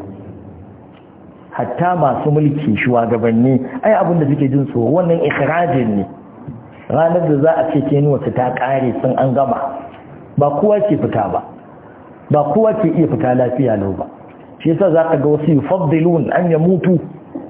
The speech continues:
Wasu sun, suna fifita cewa su mutu ko a kashe su a cikin wannan gida. Ƙwarai da gaske. Suna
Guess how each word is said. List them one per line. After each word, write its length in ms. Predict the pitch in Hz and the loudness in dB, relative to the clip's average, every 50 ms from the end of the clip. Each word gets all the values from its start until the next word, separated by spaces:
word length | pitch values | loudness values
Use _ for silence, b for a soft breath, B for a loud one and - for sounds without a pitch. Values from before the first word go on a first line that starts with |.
| 131 120 117 - - - - - - | -12 -12 -12 -14 -14 -16 -12 -6 -2
Wasu 200 | 143 180 165 170 170 160 160 | -2 -2 -2 -2 -4 -2 0
sun, 280 | 170 175 208 190 - - | 2 2 2 0 0 0
suna 240 | 196 190 175 151 135 - | 0 2 2 2 2 2
fifita 380 | 185 185 - - 147 123 127 - | 2 0 2 2 0 0 0 0
cewa 220 | - 156 151 139 - - | 2 0 0 0 0 0
su 80 | 147 | 2
mutu 260 | 151 165 156 156 156 - | 2 0 0 0 -2 0
ko 100 | - 180 - | 0 0 0
a 120 | 123 135 | 0 0
kashe 380 | - 151 151 - - 131 117 101 - | -2 -2 -2 0 0 0 0 0 -2
su 140 | 117 113 - B B B B - | -4 -6 -6 B B B B -8
a 60 | - | -8
cikin 240 | - - 131 151 151 | -8 -4 -2 0 0
wannan 340 | 156 147 135 127 120 120 113 | 2 2 2 2 2 0 0
gida. 220 | 120 117 120 113 - - - - - - - - - - - - - - - - - - - - - - - - - - - - - - - - - - | 0 0 -2 -2 -2 -6 -10 -12 -14 -18 -18 -18 -18 -18 -18 -18 -18 -16 -18 -18 -18 -18 -20 -20 -20 -20 -20 -18 -18 -18 -18 -18 -20 -20 -20 -18 -8 -4
Ƙwarai 220 | - 214 269 269 - | 0 2 2 4 4
da 60 | 220 | 2
gaske. 420 | 160 131 107 - 69 - - - - - - - - - - - - - - - - - - - - - - - - - - - | 2 0 -2 -2 -4 -8 -10 -12 -14 -16 -18 -20 -20 -20 -20 -20 -20 -20 -20 -20 -20 -20 -20 -20 -20 -20 -20 -20 -20 -16 -2 2
Suna 260 | 233 226 214 196 175 | 2 4 4 4 2